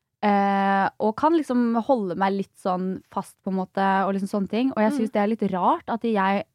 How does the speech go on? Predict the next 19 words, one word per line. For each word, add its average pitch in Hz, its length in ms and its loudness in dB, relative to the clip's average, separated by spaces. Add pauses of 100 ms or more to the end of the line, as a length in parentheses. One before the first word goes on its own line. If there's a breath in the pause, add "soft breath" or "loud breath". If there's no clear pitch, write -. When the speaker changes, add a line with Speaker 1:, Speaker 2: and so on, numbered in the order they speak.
(160)
Speaker 1:
liker 190 500 -6
det 196 240 -2
når 190 180 0
jeg 190 160 0
har 180 180 -4
blitt 196 180 -6
voldtatt 185 340 -8
selv, 277 200 0
men 240 140 2
det 226 140 2
er 196 180 0
en 220 100 0
så 214 400 -4
stor 202 220 -8
forskjell, 214 380 -8
fordi 196 180 -6
at 190 80 -6
Speaker 2:
Ja. 220 140 0
Speaker 1:
det, 214 40 -6